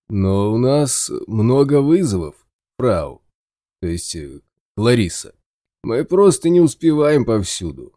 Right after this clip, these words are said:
Мой начальник подтвердит". "Что же мне делать?" "Официально обратиться в нашу контору и оформить вызов. Когда подойдет ваша очередь, то мы вас обслужим".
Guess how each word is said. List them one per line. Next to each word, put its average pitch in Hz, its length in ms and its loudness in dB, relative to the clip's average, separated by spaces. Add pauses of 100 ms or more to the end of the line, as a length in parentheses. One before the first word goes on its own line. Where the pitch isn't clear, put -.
Мой 113 240 2
начальник 143 560 2
подтвердит". 95 800 -4 (560)
"Что 170 220 -2
же 175 120 2
мне 175 180 4
делать?" 92 540 -4 (1400)
"Официально 139 680 0
обратиться 113 600 -2
в 95 60 0
нашу 101 320 -2
контору 98 540 -2
и 113 40 2
оформить 101 640 -2
вызов. 107 480 -8 (580)
Когда 87 300 -2
подойдет 139 540 2
ваша 123 340 0
очередь, 135 560 0
то 85 600 -4
мы 82 240 -6
вас 135 300 0
обслужим". 113 640 -4